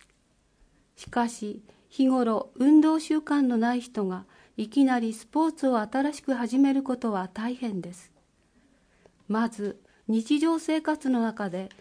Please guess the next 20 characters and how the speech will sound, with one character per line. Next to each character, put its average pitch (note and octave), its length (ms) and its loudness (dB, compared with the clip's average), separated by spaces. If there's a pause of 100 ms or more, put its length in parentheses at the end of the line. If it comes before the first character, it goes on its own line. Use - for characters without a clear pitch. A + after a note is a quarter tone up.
(180)
運 D4+ 260 8
動 D#4 220 4
量 D4+ 200 2
を G#3 220 0
増 A#3 100 0
や D4+ 100 2
す D4+ 160 -6
工 C#4+ 140 0
夫 D4 280 2
を A#3 80 2
し - 80 -10
て A#3+ 160 -2
み A#3 120 2
ま A#3 160 -2
し G3 180 -12
ょ F3+ 120 -14 (580)
う。 G#3 260 -4
例 A#3+ 80 0
え A#3+ 60 -2
ば、 A3+ 240 -6